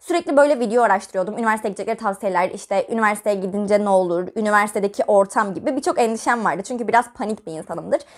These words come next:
Ve böyle bir videoya ihtiyacım olmuştu o zaman. Şu an bence sizin de böyle bir videoya ihtiyacınız vardır diyerek çekmek istedim.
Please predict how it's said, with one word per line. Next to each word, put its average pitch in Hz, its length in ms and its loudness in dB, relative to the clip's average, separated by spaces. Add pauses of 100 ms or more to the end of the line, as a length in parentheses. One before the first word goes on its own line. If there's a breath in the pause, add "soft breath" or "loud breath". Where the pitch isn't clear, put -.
(120 soft breath)
Ve 370 320 6
böyle 339 300 2
bir 339 100 0
videoya 302 240 0
ihtiyacım 208 380 2
olmuştu 190 320 -6
o - 100 -2
zaman. 247 380 0
Şu - 160 -2
an 359 200 2
bence 320 220 2
sizin 320 280 -2
de 262 80 2
böyle 214 160 2
bir 185 100 -4
videoya 180 220 2
ihtiyacınız 196 600 -2
vardır 214 380 2
diyerek 294 320 2
çekmek 269 340 -4
istedim. 247 340 -4